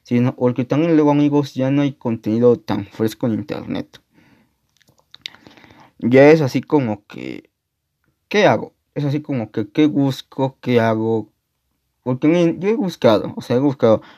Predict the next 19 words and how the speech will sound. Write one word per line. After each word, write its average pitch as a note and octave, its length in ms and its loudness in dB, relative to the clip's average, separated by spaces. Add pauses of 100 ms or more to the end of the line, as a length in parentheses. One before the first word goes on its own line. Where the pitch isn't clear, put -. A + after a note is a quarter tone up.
(220)
temas F#3+ 540 -2
impactantes C3 640 -4
en G#2+ 80 -2
internet A2 440 -6
y - 60 -8
me A2+ 100 -4
sale A2 280 -4
que, - 420 -16 (480)
o - 140 -6
es B3 100 -6
que - 140 -8
el E3+ 100 -8
chupacabras, G#2+ 640 -2
la A2 120 -6
llorona, G#2 720 -6
o G2+ 60 -12
sea, G#2+ 180 -14
cosas C3+ 240 -6
así. B2 220 -6